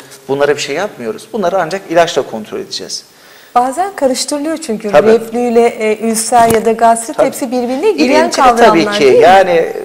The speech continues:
Speaker 1: mide ülserlerinde asit salgısı çok arttığı için
Speaker 2: Evet.
Speaker 1: bundan dolayı, e, asit salgısına bağlı yukarıya kaçak oluyor. E, normal bir bireyin eğer ki mide fıtığı yoksa zaten reflü olma ihtimali çok fazla değil. Asit salgısı da normalse.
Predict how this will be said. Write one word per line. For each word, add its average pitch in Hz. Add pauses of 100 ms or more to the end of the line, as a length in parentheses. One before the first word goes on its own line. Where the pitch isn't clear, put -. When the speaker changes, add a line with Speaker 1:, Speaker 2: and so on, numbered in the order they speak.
Speaker 1:
mide 196
ülserlerinde 185
asit -
salgısı 170
çok 165
arttığı 160
için 240 (220)
Speaker 2:
Evet. 185
Speaker 1:
bundan 170
dolayı, 143 (120)
e, 139 (1600)
asit -
salgısına 147
bağlı 127
yukarıya 165
kaçak 247
oluyor. 135 (600)
E, 131 (100)
normal 190
bir 160
bireyin 151
eğer 156
ki 117
mide 156
fıtığı 165
yoksa 156 (240)
zaten 165
reflü 160
olma 156
ihtimali 156
çok 165
fazla 156
değil. 139
Asit -
salgısı 127
da 127
normalse. 113